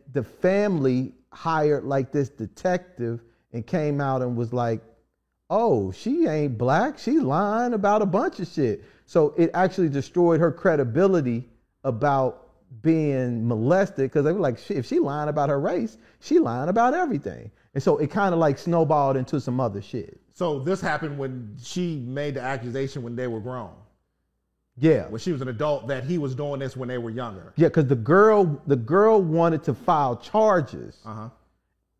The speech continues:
Speaker 1: against
Speaker 2: Against the brother.
Speaker 1: against the, the black girl wanted to file charges, and she was like, "Well, he had did it to me too."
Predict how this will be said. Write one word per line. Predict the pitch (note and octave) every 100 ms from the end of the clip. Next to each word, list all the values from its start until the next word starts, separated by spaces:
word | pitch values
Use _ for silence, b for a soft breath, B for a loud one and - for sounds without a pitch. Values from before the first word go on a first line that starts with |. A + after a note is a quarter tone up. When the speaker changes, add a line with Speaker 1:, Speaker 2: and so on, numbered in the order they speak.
| _ _ _
Speaker 1:
against | D3+ B2
Speaker 2:
Against | D#3 D#3
the | C3+
brother. | C3 B2+ F2+
Speaker 1:
against | C#3 D#3+ -
the, | B2+
the | B2+ A#2+
black | D#3+ G#3 F#3
girl | E3+ D3+
wanted | D3+ C#3+
to |
file | - D3
charges, | C3 - F3+ E3+ C3 B2
and | B2+
she | G3
was | F#3
like, | D3+ A#2+
"Well, | C3+ C3+ C3+ b b b b _ _ _
he | F3+ A3
had | B2
did | D3
it | C3
to | -
me | C3+ F#3
too." | - A#3+ D#3 -